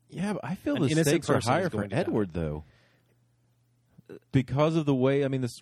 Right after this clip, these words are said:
Speaker 1: the rest of this narrative is constructed, it feels like we spend ten minutes with Edward and family, maybe, but I feel
Speaker 2: Tops,
Speaker 1: like
Speaker 2: yeah,
Speaker 1: there's
Speaker 2: man.
Speaker 1: more character depth and emotion and stakes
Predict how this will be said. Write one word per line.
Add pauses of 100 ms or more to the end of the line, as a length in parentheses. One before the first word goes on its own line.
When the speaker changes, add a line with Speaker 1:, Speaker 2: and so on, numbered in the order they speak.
(100)
Speaker 1:
the
rest
of
this
narrative
is
constructed,
it
feels
like (1000)
we
spend
ten
minutes
with
Edward
and
family,
maybe,
but
I
feel
Speaker 2:
Tops,
Speaker 1:
like
Speaker 2:
yeah,
Speaker 1:
there's
Speaker 2:
man.
Speaker 1:
more (480)
character
depth
and
emotion
and
stakes